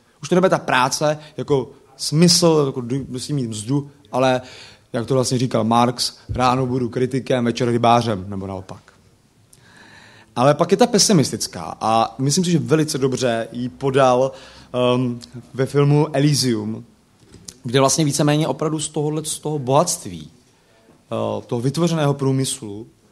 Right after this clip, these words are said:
bude těžit opravdu jenom malá hrstka lidí, která bude vlastně schopná si udělat nějaké ghetto, v tomto případě je to na orbitě,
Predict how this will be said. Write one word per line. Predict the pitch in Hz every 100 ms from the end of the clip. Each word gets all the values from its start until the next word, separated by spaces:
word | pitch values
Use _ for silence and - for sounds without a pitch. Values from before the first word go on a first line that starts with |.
| _ _ _
bude | 120 143
těžit | - 156 120 107 98 - _ _ -
opravdu | 135 147 139
jenom | 139 135 127
malá | 139 147
hrstka | 139 123 - -
lidí, | 131 113 90 90 - -
která | 151
bude | 151
vlastně | 175 175
schopná | 175 - 190 190 147 120 - -
si | - 165
udělat | 147 165 165
nějaké | 151 151 185
ghetto, | 143 143 139
v | -
tomto | 131 143
případě | 143 139 135
je | 147
to | 143 151
na | 147 143
orbitě, | 143 123 139 - 101